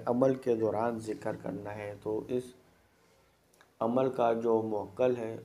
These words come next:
वो इंसानी शक्ल में आपके पास हाजिर होकर आपको जितना रुपया, पैसा, दौलत की ज़रूरत थी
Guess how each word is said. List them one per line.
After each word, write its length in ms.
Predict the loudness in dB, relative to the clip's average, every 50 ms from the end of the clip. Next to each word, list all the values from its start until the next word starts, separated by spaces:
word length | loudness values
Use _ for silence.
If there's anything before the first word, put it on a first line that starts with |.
| -8
वो 220 | -4 -2 -2 -2 -2
इंसानी 600 | -2 -6 -6 -8 -8 -6 -6 -4 -2 -2 -2 -4 -4
शक्ल 380 | -6 -8 -8 -4 -4 -4 -4 -4
में 280 | -8 -8 -8 -8 -10 -12 -12 _
आपके 440 | -6 -6 -6 -6 -8 -12 -8 -6 -4 -4
पास 400 | -2 -2 -2 -2 -2 -4 -6 -8
हाजिर 320 | -8 -8 -6 -4 -4 -4 -4
होकर 480 | -4 -4 -2 -2 -2 -2 -2 -4 -4 -4 -6 -8
आपको 460 | -8 -6 -6 -6 -8 -10 -8 -6 -6
जितना 460 | -6 -4 -6 -6 -6 -2 0 2 2 2
रुपया, 320 | 2 0 0 2 2 2
पैसा, 360 | 2 0 -2 -2 0 0 0 0
दौलत 460 | 0 0 0 0 0 0 -2 -4 -6 -6
की 120 | -4 -4
ज़रूरत 400 | -4 -4 -2 0 0 -2 -2 -4
थी 280 | -6 -4 -4 -4 -4